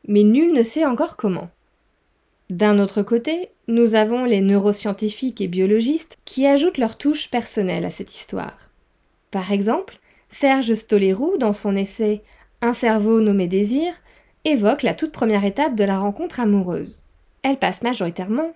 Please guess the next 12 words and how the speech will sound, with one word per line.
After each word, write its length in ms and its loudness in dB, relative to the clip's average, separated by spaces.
par 140 -2
la 100 0
perception 540 -4
visuelle. 640 -4
C'est 200 -2
l'activité 640 0
du 120 0
cortex 360 -6
visuel 580 -4
qui 160 -10
sera 320 -2
déterminante 920 0